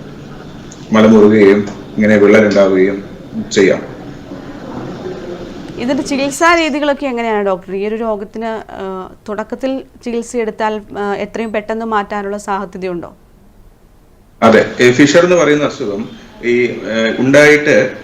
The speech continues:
Speaker 1: അധികം നാളാവാതെ, അതായത് ഇപ്പൊ ഒരു, ഒരു രണ്ടാഴ്ച മൂന്നാഴ്ച ഒക്കെ ഉള്ളിൽ, ആ, തന്നെ ചികിത്സ തുടങ്ങുകയാണെങ്കിൽ അത് ഒരു, ഉം, മരുന്നുകൾ കൊണ്ട് തന്നെ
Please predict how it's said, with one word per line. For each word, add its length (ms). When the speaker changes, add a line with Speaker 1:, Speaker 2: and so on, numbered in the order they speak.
Speaker 1:
അധികം 280
നാളാവാതെ, 580
അതായത് 380
ഇപ്പൊ 300
ഒരു, 460
ഒരു 400
രണ്ടാഴ്ച 520
മൂന്നാഴ്ച 520
ഒക്കെ 200
ഉള്ളിൽ, 460
ആ, 360
തന്നെ 220
ചികിത്സ 320
തുടങ്ങുകയാണെങ്കിൽ 880
അത് 420
ഒരു, 340
ഉം, 240
മരുന്നുകൾ 400
കൊണ്ട് 340
തന്നെ 280